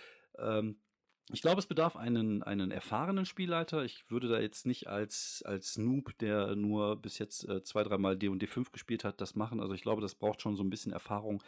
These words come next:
Es braucht vielleicht auch Erfahrung gerade im Aufbau der Atmosphäre und, äh, im Aufbau dieses ganzen, dieses ganzen Falles, sodass die Spieler es auch, äh, nachvollziehen können. Und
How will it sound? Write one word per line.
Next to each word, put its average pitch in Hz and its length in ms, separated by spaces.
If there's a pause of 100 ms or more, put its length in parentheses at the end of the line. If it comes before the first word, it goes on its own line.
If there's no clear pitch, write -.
(200)
Es - 80
braucht 113 320
vielleicht 120 340
auch - 140
Erfahrung 107 480
gerade 101 240
im 95 180
Aufbau 95 380
der 92 180
Atmosphäre 120 800 (720)
und, 104 580
äh, 104 120
im 101 100
Aufbau 95 480
dieses 95 340
ganzen, 98 420
dieses 90 240
ganzen 98 360
Falles, 98 480
sodass 87 260
die 85 200
Spieler 101 360
es 95 160
auch, 92 340
äh, 82 220
nachvollziehen 85 680
können. 90 300 (420)
Und 95 380